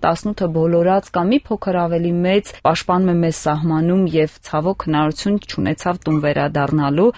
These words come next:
ինչը բոլորիս ցավն է։ Ունեցանք մի շարք իրադարձություններ, որտեղ որ մարդիկ ազգային կեցվածք էին ցուցաբերում և, չեմ կարող ասել, ցուցադրում, այն իմաստով, որ մարդիկ իրենց խոսքն էին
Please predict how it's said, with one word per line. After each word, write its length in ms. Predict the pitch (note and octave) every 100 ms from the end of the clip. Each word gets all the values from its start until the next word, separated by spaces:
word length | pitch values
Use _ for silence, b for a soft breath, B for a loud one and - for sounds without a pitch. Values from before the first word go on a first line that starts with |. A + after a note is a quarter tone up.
| -
ինչը 160 | E3 F3+ D#3
բոլորիս 440 | D#3 D#3 D3 C3+ -
ցավն 400 | - - - C#3+
է։ 20 | - - A3
Ունեցանք 400 | A#3+ C4 D#4 C#4
մի 100 | A#3+
շարք 260 | B3 A#3 G#3
իրադարձություններ, 960 | G#3 G3 F#3+ F#3+ - - G#3 G3+ A3 A3+
որտեղ 340 | G3 F#3+ G#3+ G3
որ 200 | G3 F#3+ - E3+
մարդիկ 480 | F3+ F#3 - A3+ - E3+
ազգային 480 | E3 E3 F3+ F#3 G#3 G3
կեցվածք 540 | D#3+ - F#3+ G3 - F#3
էին 240 | F3 F#3+ F#3+
ցուցաբերում 800 | - - F#3+ E3 F3 F3+ F#3 G#3+ - - D#3
և, 240 | E3 D#3+ -
չեմ 180 | - F#3+
կարող 260 | D#3+ D3+ D#3+
ասել, 220 | - F3+ -
ցուցադրում, 720 | D3+ - D3+ D3 D3 D#3 A#3+ -
այն 260 | F3+ F#3
իմաստով, 560 | E3+ D#3+ E3+ - A3+ B3 G3
որ 300 | F3+ F3+ F3 - E3
մարդիկ 380 | E3 - G#3+ F3+
իրենց 200 | E3+ E3+
խոսքն 300 | G3 F#3+ -
էին 140 | C#3+